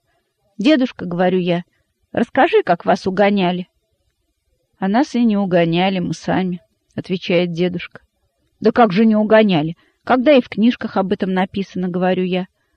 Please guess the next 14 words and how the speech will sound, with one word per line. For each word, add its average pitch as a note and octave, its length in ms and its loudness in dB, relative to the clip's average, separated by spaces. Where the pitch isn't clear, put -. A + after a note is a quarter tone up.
«Обманывать A3+ 680 0
обманывали, F3+ 640 0
а D#3+ 80 0
угонять F#3+ 520 -2
не F#3 80 -2
угоняли», — F3+ 720 -2
упрямо F#3 420 0
отвечает F#3 500 -2
дедушка F3+ 500 -4
и - 80 -8
поднимает G3 560 0
на F#3+ 60 -2
меня F#3 320 0
голову. F3+ 480 0